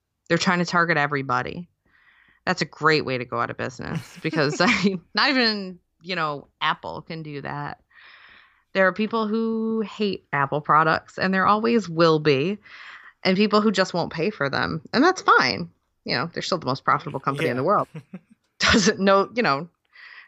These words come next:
Speaker 1: no sweat off their back. But, um, so not deciding on that, because that really gives you grounding, that really gives you direction in what you need to do to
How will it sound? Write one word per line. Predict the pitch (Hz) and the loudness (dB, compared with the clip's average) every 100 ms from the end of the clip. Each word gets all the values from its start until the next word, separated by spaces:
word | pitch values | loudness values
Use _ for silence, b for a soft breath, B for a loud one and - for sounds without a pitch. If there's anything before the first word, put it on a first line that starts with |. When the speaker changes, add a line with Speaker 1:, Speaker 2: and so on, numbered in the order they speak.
| 220 | -2
Speaker 1:
no | 233 | -2
sweat | 214 214 196 | -2 0 2
off | 160 165 | 2 2
their | 208 | -2
back. | 208 131 156 _ B B B - | -2 -4 -4 _ B B B -12
But, | 180 208 | 0 2
um, | 202 196 185 180 175 _ _ _ | 2 0 -2 -6 -14 _ _ _
so | - 233 | -2 2
not | 226 220 254 | 6 6 6
deciding | 240 - 214 190 175 | 2 -2 0 0 0
on | 165 | -2
that, | 151 143 143 - _ _ _ - 160 | 0 0 -2 -4 _ _ _ -18 -8
because | 180 - 180 170 - - 165 | -6 0 2 2 0 -16 -2
that | 185 240 208 | 2 2 2
really | 220 226 | -2 -2
gives | 175 170 165 | -2 -4 -2
you | 175 | -6
grounding, | 165 - 151 151 165 165 151 147 156 160 | -8 -2 2 2 2 -2 -2 -6 -8 -4
that | 156 | -2
really | 165 160 170 | 0 0 2
gives | 170 160 - | 0 0 -2
you | 165 156 151 147 147 147 _ _ _ _ _ _ | -2 0 2 0 -2 -10 _ _ _ _ _ _
direction | - 170 147 147 147 - 160 104 - 170 _ - | 2 2 4 0 0 -2 -2 -2 -6 -12 _ -2
in | 165 151 | 0 2
what | 151 - | 0 -2
you | 151 | -4
need | 147 143 139 135 | -2 0 -2 -4
to | - | -10
do | 139 139 131 135 208 - B B B B - | -4 0 2 2 -2 -6 B B B B -4
to | - 165 147 147 143 143 | 2 4 6 4 2 -2